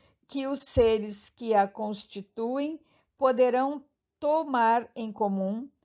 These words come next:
sem passar por uma embarcação de luz, sem passar pelas cápsulas de sobrevivência dos anjos do Senhor, que virão recuperar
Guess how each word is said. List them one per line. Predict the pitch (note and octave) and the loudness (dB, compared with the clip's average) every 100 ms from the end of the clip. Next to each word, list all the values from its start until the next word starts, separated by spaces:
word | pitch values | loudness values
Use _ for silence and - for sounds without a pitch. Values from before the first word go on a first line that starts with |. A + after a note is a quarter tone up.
| _ _ | _ _
sem | - - - D4+ E4+ | -8 -6 0 -2 -2
passar | - D#4+ D#4 - B3 G#3 G#3 G3+ - | -4 -4 -2 -2 4 4 4 -4 -10
por | A#3 A3+ | -8 -4
uma | C#4 D4+ | -4 -4
embarcação | C#4 A3+ G#3 G#3 G#3 - G#3+ G#3 | -4 -2 -4 -4 -8 -4 -4 -2
de | G3 F#3+ | -4 -6
luz, | F3+ G3 A#3 - - - _ _ | -4 -2 -4 -8 -12 -16 _ _
sem | _ - - D4+ E4 | _ -12 -2 -2 -2
passar | D4+ C4+ - B3+ G#3+ G#3+ G3+ | -2 -2 0 2 4 2 -2
pelas | A3 G#3 G3 G3 | -6 -2 -2 -4
cápsulas | - - G#3+ A3 - - A3+ A3 G#3 | -14 -2 0 0 -4 -10 -4 -4 -4
de | F#3+ A3 | -6 -8
sobrevivência | A3 A#3 A3 A3+ A3 G#3 F#3 G3 G#3 G#3+ - A3+ A3 _ _ _ | -4 -4 0 2 2 -2 -2 -2 -2 -6 -4 -6 -6 _ _ _
dos | G#3+ A3+ G#3 G3 | -6 -4 -2 0
anjos | G#3 G#3 G3 G3 F#3+ | 0 0 -2 -4 -6
do | F3+ G#3 | -4 -4
Senhor, | G3+ - F#3+ F3+ F3 F#3+ G#3+ _ _ _ _ _ _ _ _ | -4 -6 -4 -4 0 0 -2 _ _ _ _ _ _ _ _
que | C#4 C4+ | -6 -4
virão | C#4+ C#4 B3 B3 B3+ B3+ | 0 2 2 2 -4 -10
recuperar | G#3 A#3+ B3 B3+ A3+ C4+ B3+ G#3 G3 G3 | -6 -4 -2 -6 -4 -2 4 4 4 0